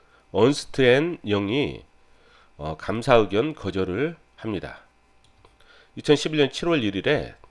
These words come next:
회계법인 프라이스 워터하우스 쿠퍼스의 특별 감사 결과를 발표합니다.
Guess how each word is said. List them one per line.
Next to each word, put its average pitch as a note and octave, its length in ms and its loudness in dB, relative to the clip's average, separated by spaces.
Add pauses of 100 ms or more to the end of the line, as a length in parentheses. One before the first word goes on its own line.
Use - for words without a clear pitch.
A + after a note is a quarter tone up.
(680)
회계법인 D3+ 720 0 (880)
프라이스 D#3+ 520 4
워터하우스 A#2+ 920 2
쿠퍼스의 A#2+ 1000 -4
특별 - 340 2
감사 A#2+ 560 2
결과를 G2 380 -2
발표합니다. E2 640 -8